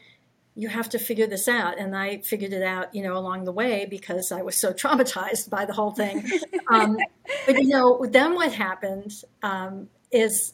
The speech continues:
Speaker 1: that at Eastern Music Festival, where I had been a student, um, they needed a director of admissions. And I was like,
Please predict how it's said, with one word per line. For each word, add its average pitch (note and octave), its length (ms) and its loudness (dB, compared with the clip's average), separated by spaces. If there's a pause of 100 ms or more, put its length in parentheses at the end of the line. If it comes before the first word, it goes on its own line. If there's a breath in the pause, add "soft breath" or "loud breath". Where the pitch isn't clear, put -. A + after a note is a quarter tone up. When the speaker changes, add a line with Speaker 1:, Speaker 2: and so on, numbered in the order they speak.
(120)
Speaker 1:
that G3+ 460 0 (1300)
at A3 200 4
Eastern B3+ 340 2
Music D4+ 300 2
Festival, F#3 480 -4
where G3+ 200 2
I G#3 60 4
had G#3+ 220 -2
been G3 160 -2
a A3 40 -2
student, A3 600 -4 (640 soft breath)
um, G#3 260 0
they G#3 140 2
needed A3 320 4
a G#3+ 80 0
director G#3 420 -2
of G3+ 80 -4
admissions. G#3+ 600 -4
And G#3 180 -8
I G3+ 80 -4
was G3 140 -6
like, G3+ 280 -6